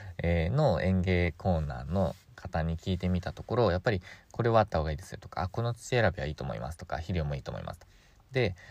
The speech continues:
えー、植物についても、あ、これは結構増えるので、えーと、なんか、まあ、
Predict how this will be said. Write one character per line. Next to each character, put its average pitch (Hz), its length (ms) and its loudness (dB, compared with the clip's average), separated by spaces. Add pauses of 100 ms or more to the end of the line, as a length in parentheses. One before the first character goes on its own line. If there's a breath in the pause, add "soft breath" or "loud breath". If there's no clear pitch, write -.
(140)
え 98 100 4
ー、 - 20 6
植 120 260 0
物 110 220 2
に 82 120 0
つ - 100 -4
い 80 60 -2
て - 80 -4
も、 98 160 2
あ、 98 60 2
こ - 140 -2
れ 117 40 8
は 120 60 6
結 127 200 -2
構 87 160 -2
増 98 140 6
え 95 120 8
る 80 160 0
の 73 160 -6
で、 85 300 2 (280 loud breath)
え 78 140 -2
ー - 120 -10
と、 71 720 -4
な 80 100 -2
ん 80 40 -2
か、 - 140 -16 (220)
ま 80 100 -2
あ、 71 180 -4